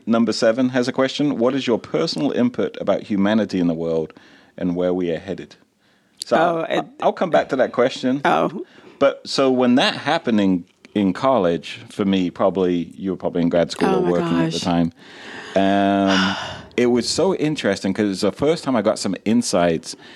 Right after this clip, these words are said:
Speaker 1: into how the trauma of American history affected the Black community.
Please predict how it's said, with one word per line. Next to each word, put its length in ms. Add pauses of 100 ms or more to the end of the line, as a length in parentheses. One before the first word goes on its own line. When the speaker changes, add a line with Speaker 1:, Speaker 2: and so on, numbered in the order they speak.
(260)
Speaker 1:
into 280
how 800 (300)
the 100
trauma 800
of 100
American 380
history 380
affected 360
the 80
Black 200
community. 420